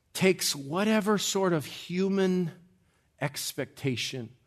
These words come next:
or human question or dilemma and first seeks to apply,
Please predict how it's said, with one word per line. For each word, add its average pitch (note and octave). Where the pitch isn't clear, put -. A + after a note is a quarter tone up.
or A#2
human F3
question C3+
or B2
dilemma A#2
and A#2+
first -
seeks -
to C3
apply, G#2+